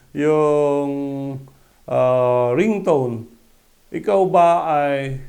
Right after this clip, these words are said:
nag-violate ng copyright law?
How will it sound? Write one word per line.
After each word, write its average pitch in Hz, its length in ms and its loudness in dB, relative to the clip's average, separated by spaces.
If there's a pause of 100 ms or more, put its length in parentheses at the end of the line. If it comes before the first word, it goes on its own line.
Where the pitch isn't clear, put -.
(120)
nag-violate 147 1120 0 (560)
ng 131 720 -2 (160)
copyright 139 800 0 (320)
law? 143 480 -2